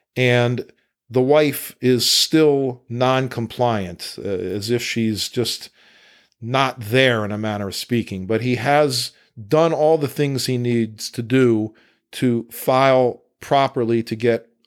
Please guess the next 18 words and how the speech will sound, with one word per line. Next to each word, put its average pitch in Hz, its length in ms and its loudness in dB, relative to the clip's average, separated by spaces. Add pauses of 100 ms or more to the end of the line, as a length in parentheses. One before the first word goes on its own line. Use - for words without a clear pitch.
a 120 80 -2
no-fault 120 640 0
divorce. 120 640 -4 (800)
He 135 240 0
has 143 360 2
a 131 100 2
sheriff, 131 840 0
which 113 180 -6
is 107 160 -4
required, 113 640 0 (200)
uh, 110 240 -10 (160)
serve 156 680 2
the 123 140 0
divorce 123 580 -2
papers 123 540 0 (120)
on 123 380 2
the 117 80 0
wife. 107 580 -2